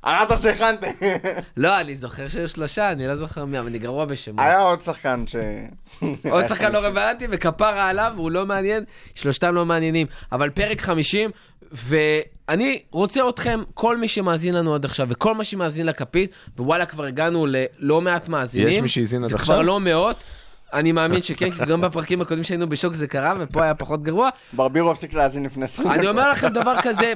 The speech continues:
Speaker 2: ואנחנו נחזור אליו בפרק הבא בחמישים ואחד בהתחלה. אנחנו יוצאים למלחמה. אנחנו פרסמנו לפני שבועיים, או שלושה, לא זוכר
Speaker 1: איזה
Speaker 2: כבר,
Speaker 1: מלחמות אתה
Speaker 2: שהגענו,
Speaker 1: יוצא?
Speaker 2: שנייה, שנייה, הגענו למקום מאה שלושים ותשע בצ'ארט בספוטיפיי.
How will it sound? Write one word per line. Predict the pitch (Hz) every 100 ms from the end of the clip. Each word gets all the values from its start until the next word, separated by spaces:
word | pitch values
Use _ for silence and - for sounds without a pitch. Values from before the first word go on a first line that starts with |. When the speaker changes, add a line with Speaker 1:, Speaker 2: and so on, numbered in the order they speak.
| 208
Speaker 2:
ואנחנו | 202 202
נחזור | 175 214 233
אליו | 240 190
בפרק | 165 214 214
הבא | 208 202
בחמישים | 185 170 - 208
ואחד | 185 - 185
בהתחלה. | 170 160 - 147 131 - - _
אנחנו | - 151 208 233 233 196
יוצאים | 123 120 196 185
למלחמה. | 151 135 - 135 127 - -
אנחנו | 165 202 208
פרסמנו | 180 160 190 185
לפני | 156 175
שבועיים, | 170 139 147 196 220 202 -
או | 123 127
שלושה, | 123 135 123 165
לא |
זוכר | 165 151 185
Speaker 1:
איזה | 208
Speaker 2:
כבר, | 240 254 381
Speaker 1:
מלחמות | - 349 349
אתה |
Speaker 2:
שהגענו, | 330 170 247
Speaker 1:
יוצא? | 208
Speaker 2:
שנייה, | 240 330 330
שנייה, | - 294 277 - -
הגענו | 135 220 254 269
למקום | 220 175 240 226
מאה | 226
שלושים | 214 196 202 185
ותשע | 185 196 196
בצ'ארט | 139 123 185 214 208
בספוטיפיי. | 135 - 143 139 131 - 98